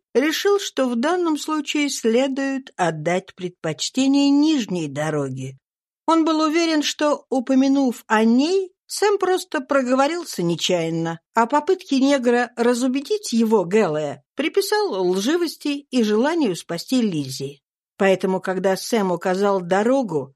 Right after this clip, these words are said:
Гэллэй круто повернул на неё в сопровождении обоих негров. Дорога, о которой шла речь, была старым просёлком,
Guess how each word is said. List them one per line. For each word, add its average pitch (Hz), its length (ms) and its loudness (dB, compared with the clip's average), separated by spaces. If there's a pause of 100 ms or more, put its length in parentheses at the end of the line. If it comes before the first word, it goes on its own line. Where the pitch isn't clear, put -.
Гэллэй 233 400 2
круто 240 580 0
повернул 226 680 2
на 196 180 2
неё 180 460 2 (180)
в - 80 -16
сопровождении 185 760 0
обоих 180 480 0
негров. 156 560 -6 (480)
Дорога, 196 520 2
о 151 60 -4
которой 185 400 -2
шла 220 260 -2
речь, 277 320 -2
была 214 380 2
старым 277 680 0
просёлком, 233 960 -4